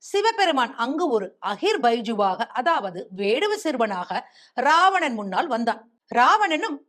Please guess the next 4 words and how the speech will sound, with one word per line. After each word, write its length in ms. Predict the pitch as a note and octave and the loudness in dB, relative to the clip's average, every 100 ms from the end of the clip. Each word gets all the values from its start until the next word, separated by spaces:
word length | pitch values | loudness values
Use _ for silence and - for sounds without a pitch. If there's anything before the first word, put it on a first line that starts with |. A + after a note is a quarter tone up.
| - | -4
சிவலிங்கத்தை 680 | G#4+ A4 G#4+ E4 C#4+ C#4 A#3 | 0 2 0 0 -2 -2 -6
கீழே 400 | - A#3 C4 F4+ E4 | -4 -6 0 0 0
வைக்காமல் 640 | B3+ B3+ C4 C4 G4 C#4 | -2 0 0 2 0 -2
இருக்க 300 | A#3+ A#3+ F#3+ | -6 -6 -10